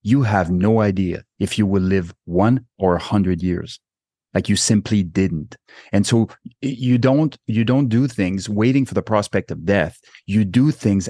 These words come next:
as if you were gonna live forever. That's how you address them, you know? But aside from the one piece, which is taking time for granted. So I am talking about, what I am talking about is, is specifically, um,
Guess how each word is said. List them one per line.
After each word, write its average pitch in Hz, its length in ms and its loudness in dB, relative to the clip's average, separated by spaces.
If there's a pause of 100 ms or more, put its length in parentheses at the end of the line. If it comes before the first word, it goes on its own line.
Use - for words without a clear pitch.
as 107 220 -2
if - 180 -2
you 110 120 2
were 101 120 2
gonna 95 220 2
live 92 260 2
forever. 87 680 -4 (800)
That's 110 340 0
how 107 220 2
you 92 160 2
address 90 420 -4
them, - 320 -10
you 92 100 -2
know? 90 200 0 (340)
But 151 420 0 (360)
aside 107 420 2
from 98 160 0
the 92 100 0
one 98 300 2
piece, 117 400 -4
which 95 220 -4
is 98 180 -2
taking 92 340 -2
time 87 260 -4
for 98 160 0
granted. 98 600 0
So 104 220 0
I 104 100 4
am 113 140 4
talking 123 360 0
about, 95 380 0
what 95 180 -2
I 98 80 0
am 92 160 0
talking 127 320 -2
about 87 280 -2
is, 82 120 -6
is 90 140 -2
specifically, 101 1080 -2 (380)
um, 82 320 -8